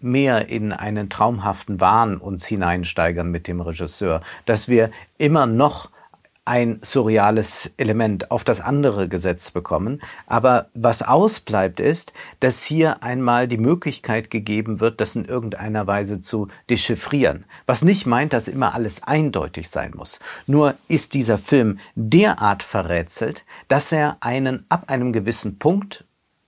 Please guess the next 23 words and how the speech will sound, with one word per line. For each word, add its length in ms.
und 380
man 140
kann 160
das 180
ziemlich 300
genau 280
sagen, 280
so 100
etwa 300
ab 300
neunzig 460
Minuten, 520
nur 200
noch 300
langweilt. 640
Denn 140
dann 200
sind 220
wir 140
nur 340
noch 300
mit 480
der 300